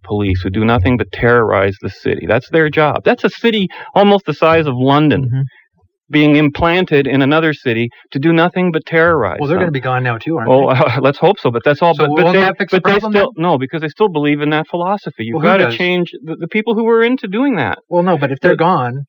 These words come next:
Speaker 2: then you've got twenty-six liberated, million
Speaker 1: Well
Speaker 2: liberated people. They'll all be on our side. They'll be our buddies. So there won't be a problem
Speaker 1: Well, they
Speaker 2: left, will
Speaker 1: may
Speaker 2: there?
Speaker 1: be contained, but they're still gonna try and organize, and they're gonna,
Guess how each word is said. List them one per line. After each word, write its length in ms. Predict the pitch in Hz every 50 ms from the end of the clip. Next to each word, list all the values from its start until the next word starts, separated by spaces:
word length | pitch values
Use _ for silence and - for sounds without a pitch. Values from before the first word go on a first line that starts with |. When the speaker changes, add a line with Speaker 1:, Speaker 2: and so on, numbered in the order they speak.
| _ _ -
Speaker 2:
then 140 | 147 139 143
you've 120 | 135 131
got 200 | - 135 131 -
twenty-six 640 | - - 151 143 139 131 127 - - 139 - - -
liberated, 400 | 139 135 131 135 135 135 127 120 -
million 320 | 143 139 147 143 143 135 175
Speaker 1:
Well 80 | 170
Speaker 2:
liberated 320 | 156 143 147 139 131 120 101
people. 360 | - 160 165 - 131 127 135
They'll 240 | 131 135 135 139 143
all 180 | 139 135 131 127
be 220 | 127 127 123 127
on 140 | 120 127 123
our 120 | 117 117
side. 380 | 110 - - 135 131 127 127 127
They'll 100 | 127 123
be 120 | 120 131 127
our 100 | 120 110
buddies. 380 | 120 123 127 123 117 120 117
So 260 | - - 135 131 123 117 -
there 80 | 135
won't 160 | 139 151 147 -
be 60 | 139
a 40 | -
problem 220 | - 151 190 208
Speaker 1:
Well, 80 | 175 156
they 120 | 147 151
Speaker 2:
left, 40 | 160
will 40 | 160
Speaker 1:
may 60 | 170 180
Speaker 2:
there? 80 | 180 170
Speaker 1:
be 100 | 165 147
contained, 600 | - 131 123 123 - - 170 202 180 135 123 123
but 100 | 117 -
they're 100 | 151 143
still 200 | - - 190 170
gonna 200 | 147 127 113 107
try 220 | - 120 117 117
and 80 | 107 101
organize, 420 | 113 113 123 135 131 127 143 175
and 60 | 175 170
they're 80 | 175
gonna, 320 | 170 175 180 180 175 156